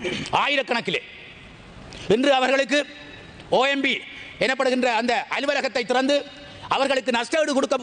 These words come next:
கொடுப்பதற்காக கூட இங்கே ஆயிரம் மில்லியன் ரூபாய் நிதி ஒதுக்கீடு செய்யப்பட்டிருக்கின்றது. அந்த நிதி ஒதுக்கீடு அவர்கள் அந்த காணாமல் ஆக்கப்பட்ட,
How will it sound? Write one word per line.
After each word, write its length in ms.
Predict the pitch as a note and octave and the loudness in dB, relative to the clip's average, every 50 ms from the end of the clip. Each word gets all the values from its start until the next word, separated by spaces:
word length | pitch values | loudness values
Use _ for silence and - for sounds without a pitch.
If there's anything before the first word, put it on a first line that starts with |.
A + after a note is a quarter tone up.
| G#3 - - - | -4 -4 -2 0
கொடுப்பதற்காக 680 | B3+ C4+ - - C#4 C4 C4 B3 A3 C4+ B3 B3+ B3 G3 | 0 2 2 2 2 2 2 2 0 0 0 0 0 0
கூட 160 | B3+ C4+ C#4 C4+ A#3 - - - - - - - - | 2 2 2 2 0 -2 -6 -12 -20 -20 -10 -2 0
இங்கே 220 | A3 B3+ C4 B3 A3 - - - - - - - - - - - - - - - - - - - - - - - - - - - - - - - - - - - - - - - E3+ | 2 2 2 2 0 -2 -6 -12 -18 -18 -18 -18 -18 -20 -20 -20 -20 -20 -20 -20 -20 -20 -20 -20 -20 -18 -18 -16 -16 -16 -16 -14 -14 -14 -14 -14 -14 -14 -12 -12 -12 -6 -2 0 2
ஆயிரம் 340 | A3+ B3+ C#4+ C#4 C4+ B3+ G#3+ - - | 2 2 2 2 2 0 0 0 0
மில்லியன் 340 | G#3 C4 C4+ C4+ C4 B3 C4 | 0 2 2 2 2 2 4
ரூபாய் 200 | C4 B3 A#3+ A#3 | 2 2 2 2
நிதி 160 | B3 C4+ C4+ | 2 2 4
ஒதுக்கீடு 320 | B3 B3 G#3 C4 A#3+ G#3 | 4 4 2 2 0 2
செய்யப்பட்டிருக்கின்றது. 640 | A#3+ A#3+ A#3 - A3+ G#3+ G#3+ F3+ F3+ C#3+ A#2+ F2 - - - - - - - - - - - - - - - - - - - - - - - - - - - - - - | 2 0 0 0 0 0 0 0 0 0 -2 -2 -6 -14 -18 -20 -20 -20 -20 -20 -20 -20 -20 -20 -20 -20 -20 -18 -18 -16 -16 -16 -16 -14 -12 -12 -12 -12 -12 -14 -8 -4
அந்த 220 | - F3+ A3+ B3 B3+ B3+ A#3 G#3+ F3+ - - - - - - - | -2 -2 0 2 2 2 0 -2 -4 -6 -12 -18 -18 -8 -2 0
நிதி 200 | G3+ A#3+ C4 C4+ C4+ | 2 2 4 4 4
ஒதுக்கீடு 480 | C4+ C4 - A#3+ - C4+ C#4 C#4 C#4 B3+ - - - - - - - - F#3+ | 2 2 0 0 0 2 2 4 4 2 0 -2 -8 -20 -14 -8 -4 -2 -2
அவர்கள் 320 | B3 C#4+ - C4 - - - - - - - - - - - - - - - - - - - - - - - - - - - | 0 0 0 0 -2 -4 -6 -14 -18 -20 -20 -20 -20 -20 -20 -20 -20 -20 -20 -20 -20 -20 -18 -18 -16 -16 -14 -14 -14 -6 -4
அந்த 180 | - G#3 A#3 A#3+ | -2 0 0 0
காணாமல் 500 | - - A3+ B3+ C4 C4 C4 C4 B3+ G#3+ G#3+ | 0 0 -2 0 0 0 0 2 2 0 0
ஆக்கப்பட்ட, 400 | B3 - C4+ B3 C4 G#3 C4+ | 0 -2 -2 -2 0 0 0